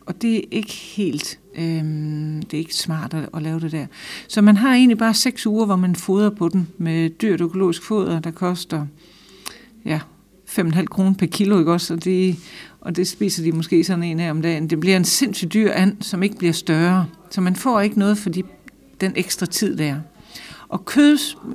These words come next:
kødstrukturmæssigt får man heller ikke mere, altså andet end måske kan blive lidt mere sej. Så, så det viser sig, fjorten uger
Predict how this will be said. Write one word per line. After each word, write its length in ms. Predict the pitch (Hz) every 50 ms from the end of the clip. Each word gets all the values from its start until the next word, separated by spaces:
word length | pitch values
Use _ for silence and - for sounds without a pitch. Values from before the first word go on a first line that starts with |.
| -
kødstrukturmæssigt 1400 | - 269 277 277 277 277 277 - - 175 - - - 202 208 - - 233 208 190 185 190 185 185 - 202 202 - - - - - - - - - - - -
får 180 | - - - 185
man 120 | 165 160
heller 200 | 151 180 185 160
ikke 180 | 156 165 165 175
mere, 440 | 170 165 156 156 165 165 165 170 - -
altså 200 | 156 165 165 - - - - - - - -
andet 280 | - 180 180 180 175
end 80 | 160 160 160 -
måske 300 | 180 165 156 - - 196
kan 100 | - 156
blive 180 | - 175 175 170
lidt 120 | 170 165
mere 140 | 180 170 180
sej. 280 | 180 - 185 165 185 - - - -
Så, 180 | - - - 180
så 220 | 170 - 202 190
det 180 | 180 190 214 190
viser 240 | 277 302 285 - 233
sig, 160 | - - 214
fjorten 420 | 220 - 240 233 247 262 254 254 214
uger 280 | 208 214 220 233 240